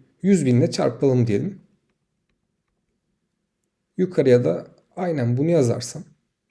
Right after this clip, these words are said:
bunu buna bölersem iki virgül on dört altmış dokuz üç sayısını elde etmiş oluyorum. Ve bu A oluyor,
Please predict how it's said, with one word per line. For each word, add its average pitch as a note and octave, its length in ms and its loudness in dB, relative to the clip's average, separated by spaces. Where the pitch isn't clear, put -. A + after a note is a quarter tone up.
bunu E3+ 240 4
buna F#3+ 200 6
bölersem C3 500 0
iki F#3 300 0
virgül B2+ 340 0
on D3+ 260 -2
dört A#2+ 220 -2
altmış B2 360 -6
dokuz C#3 300 -10
üç - 140 -10
sayısını D3 420 -8
elde B2+ 260 2
etmiş B2+ 420 -2
oluyorum. A#2+ 380 -2
Ve D#3 300 -2
bu C#3+ 180 -6
A C#3+ 180 2
oluyor, A#2 420 -4